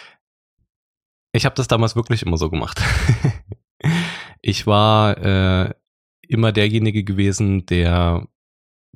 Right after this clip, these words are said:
bei den Kunden, die entweder eine teure Uhr um hatten, ich habe mal auf Uhren viel geschaut oder wo ich gesehen habe, okay, die haben, äh, wirklich exklusive Markenklamotten an,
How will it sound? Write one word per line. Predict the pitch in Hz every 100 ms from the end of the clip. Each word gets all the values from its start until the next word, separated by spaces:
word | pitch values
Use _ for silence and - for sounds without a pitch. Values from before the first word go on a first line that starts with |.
| _
bei | 80
den | 80 82 -
Kunden, | - 117 113 - - 98 95 101 _ _ -
die | 87 85
entweder | 85 85 - - - - 92 92
eine | 90
teure | 90 87
Uhr | 101 113 113
um | 104 95
hatten, | 98 98
ich | 90
habe | 95
mal | 98
auf | 92 -
Uhren | 110 113
viel | - 107
geschaut | 90 - 98 92 92 87
oder | 85 82 - - - -
wo | 90 95
ich |
gesehen | - 98 101
habe, | 92
okay, | - 120
die | 104 92
haben, | 92 92 - _ -
äh, | 92 90 87
wirklich | 95 98 101
exklusive | 95 - 92 101 90
Markenklamotten | 90 92 - 104 92 92 95 -
an, | 90